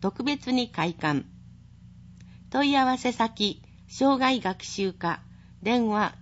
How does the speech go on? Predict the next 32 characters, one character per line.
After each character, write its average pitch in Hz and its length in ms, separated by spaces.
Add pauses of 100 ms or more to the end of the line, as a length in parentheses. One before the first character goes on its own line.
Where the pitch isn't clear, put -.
零 294 220
八 285 320
四 190 200
八 175 480
六 202 280
四 208 380
二 254 380
一 196 260
三 165 320
七。 147 320 (840)
畝 254 240
山 277 280
天 240 300
文 220 240
台。 196 260 (600)
開 254 260
館 240 360
日 165 120
の 175 160
み。 143 220 (580)
電 233 260
話、 196 320 (100)
零 285 240
八 294 300
四 214 240
七 190 380
三 247 400
二 190 360
七 262 360
一 254 360
四 175 340
五。 147 340